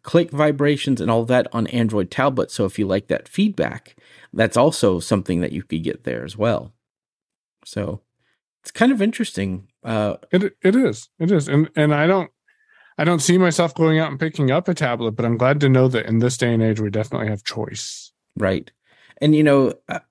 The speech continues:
Speaker 1: Samsung has been putting out Android tablets for a while, and Google just did not think that they were a viable option for a long period of time. But I think they're starting to see that,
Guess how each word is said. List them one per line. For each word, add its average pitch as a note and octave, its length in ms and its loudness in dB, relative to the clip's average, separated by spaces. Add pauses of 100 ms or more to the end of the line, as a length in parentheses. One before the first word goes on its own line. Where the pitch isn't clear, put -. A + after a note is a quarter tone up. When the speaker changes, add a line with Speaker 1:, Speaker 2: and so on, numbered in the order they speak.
Speaker 1:
Samsung E3+ 680 2
has A2 260 0
been G#2+ 200 0
putting G#2+ 260 0
out D#2+ 220 -2
Android G2 340 0
tablets F#2 340 -4
for G2 140 -4
a F#2+ 40 -4
while, G2 280 2
and G#2+ 160 -2
Google C#3 300 4
just A2+ 220 -4
did A2+ 120 0
not G2+ 220 0
think G2+ 180 0
that - 180 -4
they G#2 80 0
were E2+ 200 -2
a F2 80 -4
viable G#2 600 0 (440)
option D3+ 420 0
for F2 140 0
a E2 60 4
long D#2+ 200 0
period A1+ 300 -2
of A1+ 100 -10
time. A#1 380 -12 (460)
But C3+ 120 2
I C#3 120 2
think C#3 280 0
they're C#3+ 100 0
starting A#2+ 360 0
to G2+ 60 -4
see A#2+ 280 0
that, G#2+ 260 0